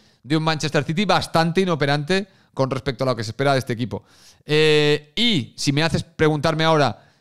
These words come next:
entre Haaland y Mbappé, viendo lo que he visto en semifinales y en final, no sé por qué me da que me haría más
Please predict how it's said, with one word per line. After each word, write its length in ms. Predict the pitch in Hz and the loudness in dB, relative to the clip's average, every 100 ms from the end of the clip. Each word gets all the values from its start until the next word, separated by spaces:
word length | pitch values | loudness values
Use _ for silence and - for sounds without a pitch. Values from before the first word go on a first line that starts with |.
| _ | _
entre 300 | 160 151 147 | -2 0 0
Haaland 400 | 151 180 156 139 | 2 2 2 0
y 180 | 143 143 | 0 2
Mbappé, 400 | 135 135 170 156 120 117 | 2 2 2 2 0 -4
viendo 400 | 160 214 202 160 | 0 2 2 2
lo 100 | 139 | 2
que 100 | 156 | 4
he 20 | |
visto 460 | 147 - 120 107 - _ _ _ | 4 2 -4 -4 -10 _ _ _
en 140 | 143 | -6
semifinales 680 | 135 147 135 147 156 131 - | -2 0 0 0 2 0 -4
y 120 | 120 | -4
en 100 | 131 | -4
final, 540 | 117 131 185 254 269 - _ _ _ _ _ | -2 0 2 2 0 -6 _ _ _ _ _
no 460 | 135 139 151 170 | -10 -8 -4 -4
sé 180 | 170 180 | 0 0
por 280 | 165 156 143 | 2 2 4
qué 140 | 196 | 2
me 140 | 202 156 | 2 4
da 160 | 160 | 4
que 500 | 160 165 151 139 131 - | 4 4 4 4 2 0
me 260 | 135 135 | -2 0
haría 380 | 131 135 160 156 | 2 2 4 2
más 460 | 143 147 156 - | 0 -2 0 -2